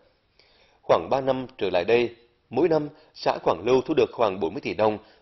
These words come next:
từ các ngành nghề dịch vụ trên địa bàn. Những ngày này, bà con nông dân trên địa bàn thị xã Ba Đồn đang tập trung xuống đồng,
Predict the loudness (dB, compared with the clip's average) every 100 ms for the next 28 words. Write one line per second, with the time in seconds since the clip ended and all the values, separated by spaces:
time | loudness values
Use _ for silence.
0 | -6 -2 -2 -4 -8 -6 -4 -6 -2 -2
1 | -2 -10 -10 -8 -6 -8 -12 _ _ _
2 | _ _ _ _ _ _ _ _ _ -6
3 | -4 -2 -2 0 0 -2 -10 _ 0 0
4 | 2 0 2 2 0 -2 -4 0 0 0
5 | -4 0 -2 2 4 4 4 2 2 2
6 | 0 0 0 2 2 2